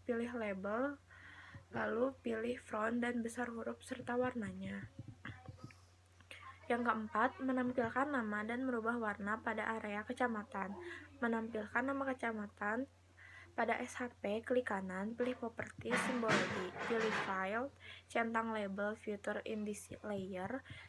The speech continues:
pilih nama kecamatan, pilih karakter. Pada kotak teks simbol, apply, oke. Merubah warna pada area kecamatan, pilih S H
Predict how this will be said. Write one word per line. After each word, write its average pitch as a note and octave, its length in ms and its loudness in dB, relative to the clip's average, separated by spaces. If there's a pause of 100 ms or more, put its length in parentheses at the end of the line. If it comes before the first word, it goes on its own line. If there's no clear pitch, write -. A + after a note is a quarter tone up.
(160)
pilih G#3+ 640 2
nama G#3+ 480 2 (480)
kecamatan, G#3+ 960 0
pilih A#3 240 2
karakter. - 880 -2 (1040)
Pada A3+ 240 6
kotak A3 480 -2
teks - 320 -4
simbol, G3+ 640 0 (320)
apply, A3+ 640 2
oke. F#3 640 -4 (1500)
Merubah B3 320 6
warna A3+ 360 2
pada A#3 360 4
area A3 200 0
kecamatan, A3 920 -4
pilih A3 520 -2
S A3+ 200 -8 (120)
H G3+ 80 0